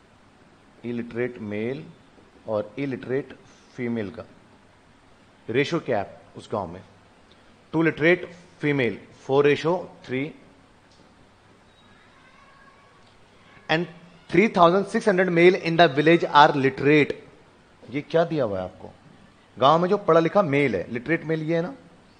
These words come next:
तो इसकी value आपको given है बच्चे थ्री थाउजेंड सिक्स हंड्रेड। तो टू equal है थ्री थाउजेंड सिक्स हंड्रेड का, तो वन की value निकाल लो आप यहां पे कि टू अगर थ्री थाउजेंड सिक्स हंड्रेड को represent कर रहा है, तो वन किसको represent कर रहा है? एटीन को।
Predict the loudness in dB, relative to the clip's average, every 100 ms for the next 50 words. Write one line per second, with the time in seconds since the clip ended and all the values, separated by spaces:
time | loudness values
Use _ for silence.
0 | _ _ -16 -8 -8 -4 2 4 4 4
1 | 4 4 0 -2 -2 -2 -2 -4 -8 -12
2 | -20 _ _ _ _ _ _ -4 -2 0
3 | 0 0 -4 -10 -18 -18 -12 -8 -8 -6
4 | -8 -12 -16 -20 -20 _ -10 -6 -2 0
5 | 0 -2 -2 0 0 0 -2 0 -2 -2
6 | -6 -4 -4 -4 -4 -4 0 -2 0 2
7 | 2 2 0 0 2 0 0 -4 -8 -12
8 | -18 -20 -20 _ _ _ _ _ _ _
9 | -14 -4 2 2 2 0 0 0 0 2
10 | 0 -2 -2 2 2 2 0 0 -2 -2
11 | 0 -2 -4 -16 -16 -6 0 2 0 -2
12 | -6 -4 -2 -4 -4 -4 -2 -4 -4 -2
13 | -2 -2 -4